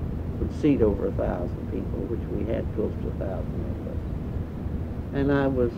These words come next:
we had put carpet on the floor and fixed the building up, and I had tried to get a lease to protect ourselves, because if we had to give up our carpeting and our we had a real nice place.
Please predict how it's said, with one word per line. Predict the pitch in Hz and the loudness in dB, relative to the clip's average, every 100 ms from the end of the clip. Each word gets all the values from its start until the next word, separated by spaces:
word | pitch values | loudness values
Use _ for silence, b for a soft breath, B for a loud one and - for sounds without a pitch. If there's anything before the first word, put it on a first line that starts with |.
| - | -2
we | 143 131 | 2 2
had | 117 110 - - | 2 0 -2 -2
put | 120 - - | -2 -2 -2
carpet | 131 120 - - | 0 0 0 0
on | 113 | 0
the | 113 107 | 0 0
floor | 117 107 104 104 110 110 | 0 2 2 2 0 -2
and | - - - - - - | -4 -4 -4 -4 -4 2
fixed | 151 - - | 2 2 0
the | - | -2
building | - 123 113 117 113 | 4 4 4 2 2
up, | 107 - | 0 0
and | 131 | 0
I | 127 | 0
had | 131 135 | 0 0
tried | - 175 180 175 | 4 4 6 2
to | - | 2
get | 160 | 4
a | 160 | 4
lease | 196 190 - - - - - - - - - - - - - | 4 4 2 -2 -4 -4 -4 -4 -4 -4 -4 -2 -2 -2 0
to | |
protect | - - 208 - - | 2 4 4 4 2
ourselves, | - - 120 107 - - - - | 0 2 2 2 0 -2 -2 0
because | 123 117 120 | 2 2 2
if | 127 | -2
we | 139 123 | 0 2
had | 123 117 | 2 2
to | |
give | 120 117 | 0 0
up | 135 123 | 0 2
our | 117 110 107 - | 2 0 -2 2
carpeting | 120 110 - 127 127 | 2 2 -2 -2 -2
and | 120 113 | -2 0
our | - - - - - - - - - - - - | 0 -2 -4 -4 -4 -2 -2 -2 -4 -4 -4 2
we | 139 | 4
had | 131 127 - - | 6 4 2 2
a | |
real | 131 156 175 | 8 10 10
nice | 151 135 117 123 - - | 8 4 4 2 -2 -2
place. | 110 113 | -2 0